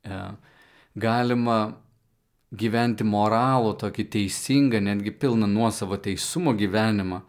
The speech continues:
o būti maište pri-, prieš Dievą. Galima gyventi tokį padorų,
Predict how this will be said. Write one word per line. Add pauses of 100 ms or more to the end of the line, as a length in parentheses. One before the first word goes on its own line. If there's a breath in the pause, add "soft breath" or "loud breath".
(760 soft breath)
o
būti
maište
pri-,
prieš
Dievą. (840 soft breath)
Galima (1120)
gyventi
tokį
padorų,